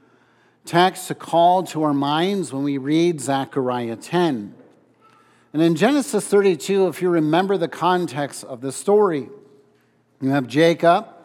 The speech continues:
who's about to meet his estranged brother Esau after deceiving him, stealing the birthright from him. He's convinced Esau is going to murder him. He sees no hope. He sees no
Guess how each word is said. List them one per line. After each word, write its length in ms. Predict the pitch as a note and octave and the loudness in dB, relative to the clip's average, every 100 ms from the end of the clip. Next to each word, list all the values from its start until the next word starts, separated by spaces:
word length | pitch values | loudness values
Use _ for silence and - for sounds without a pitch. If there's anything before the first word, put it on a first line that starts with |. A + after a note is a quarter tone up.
| _ _ _ _ _ _ _ | _ _ _ _ _ _ _
who's 160 | D#3 D3 | -2 0
about 380 | D3 E3 F3 | 4 4 2
to 140 | - E3 | 0 0
meet 380 | D#3+ F3+ F#3+ F#3+ | 2 2 2 -4
his 180 | C#3+ | -8
estranged 640 | C#3+ - D#3 D#3+ E3+ D#3 A#2 | -8 -6 -2 0 0 -2 0
brother 320 | D3 D3+ D#3 | 2 2 0
Esau 720 | C#3+ E3+ A3 - D3 C3 D#3 | 0 -2 -2 -2 -2 0 0
after 340 | D3 E3 - F3+ | 0 -2 -4 -6
deceiving 560 | E3 - E3 D#3+ D#3 | -6 -4 -2 0 0
him, 220 | D3 D#3 | 0 -2
stealing 400 | D3+ - E3+ F3+ | -4 -4 -2 0
the 80 | F3 | 0
birthright 680 | C#3+ F3 G3+ E3 D#3 D3 C#3 - - _ _ | 2 2 2 0 -2 -2 -4 -12 -20 _ _
from 440 | - G3+ A3+ A3+ | -4 0 2 0
him. 260 | D#3 D#3 D#3 | 0 0 0
He's 240 | D3 D#3+ | -2 -4
convinced 880 | - D#3 D3+ C#3 A3+ G3+ B2+ - - - _ _ _ | -4 -4 -2 0 0 0 -4 -8 -18 -20 _ _ _
Esau 480 | D3+ F#3 - D3+ D3+ | 2 2 2 2 2
is 140 | D3+ | 0
going 300 | B2 B2+ A#2+ | -2 -4 -6
to 120 | A2+ C3+ | -6 2
murder 320 | E3+ F3+ D3 | 2 4 0
him. 240 | A2 - - _ _ _ _ _ - | -2 -12 -18 _ _ _ _ _ -14
He 80 | |
sees 300 | B2+ D3+ C#3+ | -6 -2 0
no 160 | B2+ C3 | 0 0
hope. 380 | C3 A3+ A3+ - | 4 4 4 -6
He 100 | C#3 | -10
sees 420 | - D3+ D#3+ C3 | -4 0 0 2
no 460 | D3+ D3+ C#3 B2+ | 2 2 0 -4